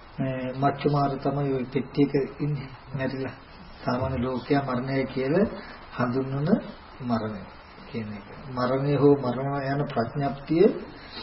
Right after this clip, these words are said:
ඉත් කියනවා මාරයි කියලා. මරණ හෝ මරණ යන ප්‍රඥප්තිය කියන එක ලැබෙන්න ලෝකයේ තුල මරණය කියන එකක් තියෙනවා. එහෙම නැත්නම් කර්ම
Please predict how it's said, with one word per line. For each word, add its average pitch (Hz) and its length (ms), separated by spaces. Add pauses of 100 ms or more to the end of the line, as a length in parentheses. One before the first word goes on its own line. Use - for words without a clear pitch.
(260)
ඉත් - 240
කියනවා 143 380
මාරයි 123 440
කියලා. 120 380 (680)
මරණ 131 400
හෝ 151 200
මරණ 139 380
යන 147 140
ප්‍රඥප්තිය 135 680
කියන 139 260
එක 139 180
ලැබෙන්න 131 540 (760)
ලෝකයේ 147 520
තුල 147 220
මරණය 139 420
කියන 139 200
එකක් 139 140 (160)
තියෙනවා. 151 420 (840)
එහෙම 143 200
නැත්නම් 156 360 (340)
කර්ම 135 360